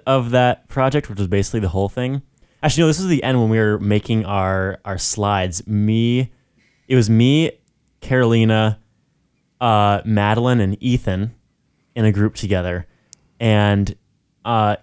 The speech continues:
Ethan could not make it to this one, but me, Madeline, and Carolina went to Starbucks, Madeline's choice, um, to go work on our presentation. And the entire, like, three hours that we were there,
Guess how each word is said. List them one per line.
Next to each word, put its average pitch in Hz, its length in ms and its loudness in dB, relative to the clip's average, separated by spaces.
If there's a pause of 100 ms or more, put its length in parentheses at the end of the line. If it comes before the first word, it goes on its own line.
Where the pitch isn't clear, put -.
Ethan 160 340 0
could 131 140 -2
not 123 260 0
make 113 340 0
it 104 120 -4
to 101 80 -8
this 95 220 -2
one, 92 220 -2
but 98 200 0
me, 117 600 0 (100)
Madeline, 104 480 -2
and 98 80 -2
Carolina 107 500 0
went 98 420 -2 (380)
to 101 360 2
Starbucks, 107 920 -2
Madeline's 95 420 -4
choice, 98 440 -4 (500)
um, 101 540 0 (140)
to - 120 -4
go 98 320 4
work 95 340 -2 (120)
on 98 400 -2
our 95 720 -4
presentation. 98 840 -2 (460)
And 110 320 2
the 110 120 2
entire, 135 600 2
like, 107 180 0
three 139 360 -2
hours 131 320 2
that 117 140 -2
we 107 120 -2
were 101 80 2
there, 104 420 0